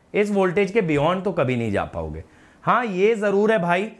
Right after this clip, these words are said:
कि इससे कम वोल्टेज पे भी सैचुरेशन मिल सकता है, वो सब Zener डायोड की मदद से होता है, वो आप क्वेश्चंस में देखोगे। खास करके जब श्मिट ट्रिगर वगैरह के सवाल देखोगे ना,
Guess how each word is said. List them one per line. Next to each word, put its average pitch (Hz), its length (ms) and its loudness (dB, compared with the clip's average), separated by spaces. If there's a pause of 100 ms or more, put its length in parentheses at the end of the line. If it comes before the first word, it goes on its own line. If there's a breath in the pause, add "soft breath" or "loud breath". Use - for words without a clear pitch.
(220 loud breath)
कि 196 80 2
इससे 185 420 0
कम 208 340 -2
वोल्टेज 202 480 2
पे 190 160 0
भी 202 160 2
सैचुरेशन 190 640 0
मिल 175 200 2
सकता 196 340 0
है, 175 260 -2 (220 loud breath)
वो 190 160 4
सब 226 180 -2
Zener 165 360 2
डायोड 170 340 0
की 175 80 -2
मदद 151 280 0
से 156 120 -4
होता 117 220 0
है, 208 60 2
वो 208 100 0
आप 202 200 -2
क्वेश्चंस 170 500 -2
में 156 140 -2
देखोगे। 98 440 -2 (420 loud breath)
खास 127 280 0
करके 180 260 0
जब 202 100 2
श्मिट 175 320 -2
ट्रिगर 180 260 2
वगैरह 165 280 0
के 180 80 -2
सवाल 165 360 0
देखोगे 156 380 0
ना, 247 120 0